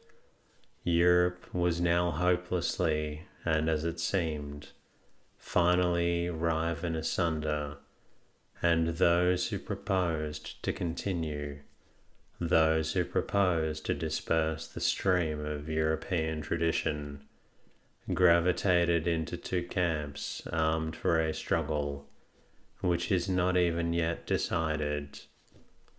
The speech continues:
The transition may be expressed as the long life of a man. Nay, it may be exactly expressed in the life of one man,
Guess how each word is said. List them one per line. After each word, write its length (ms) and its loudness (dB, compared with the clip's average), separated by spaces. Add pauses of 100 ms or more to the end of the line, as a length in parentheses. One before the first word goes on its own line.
(500)
The 180 2
transition 1300 2
may 240 2
be 180 2
expressed 1040 0
as 340 0
the 120 2
long 580 0
life 460 0
of 140 -2
a 160 -2
man. 640 -6 (840)
Nay, 640 0 (640)
it 180 2
may 200 4
be 240 4
exactly 640 0
expressed 1000 0
in 160 0
the 100 0
life 480 0
of 220 -4
one 320 -2
man, 540 -4